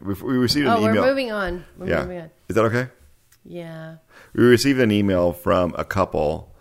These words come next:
Speaker 1: uh, in Europe, uh, named, uh, Jana and Ian, who, uh, wanted to, uh, share a story with us regarding,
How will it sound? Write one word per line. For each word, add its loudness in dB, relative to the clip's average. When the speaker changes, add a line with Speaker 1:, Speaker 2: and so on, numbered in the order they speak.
Speaker 1:
uh, 2
in 2
Europe, 4
uh, 0
named, -2
uh, -2
Jana -4
and -8
Ian, -6
who, 2
uh, 4
wanted 4
to, 0
uh, 0
share 4
a 2
story 2
with -2
us 0
regarding, -2